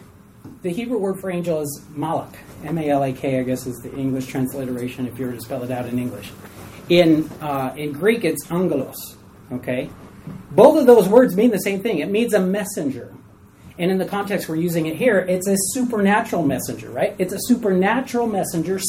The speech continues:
sent by God. A supernatural messenger sent by God. Hmm. Uh, I've got here the phrase, "sent me." Just those two words, "sent me" in quotation marks.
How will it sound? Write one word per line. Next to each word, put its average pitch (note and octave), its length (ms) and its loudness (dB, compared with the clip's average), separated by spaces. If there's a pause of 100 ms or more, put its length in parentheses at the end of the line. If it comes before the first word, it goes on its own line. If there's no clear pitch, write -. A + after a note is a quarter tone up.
sent G#3+ 260 2
by F#3 180 4
God. E3 400 -2 (800)
A E3 80 -2
supernatural B3 720 4
messenger F3+ 600 0
sent F3+ 320 -4
by F3 160 0
God. E3+ 360 0 (500)
Hmm. E3+ 300 4 (840)
Uh, D3 280 -6
I've D#3 160 -6
got G#3+ 200 -4
here C#3 400 -2
the F3 120 0
phrase, G#3 360 -2 (100)
"sent G3 260 -4
me." C#3+ 160 -2
Just A#3 220 -4
those C4 160 -2
two B3+ 160 -2
words, C3+ 520 -4
"sent A#3+ 280 -2
me" G3 320 2 (300)
in D#3 240 4
quotation F3+ 420 -2
marks. - 160 -12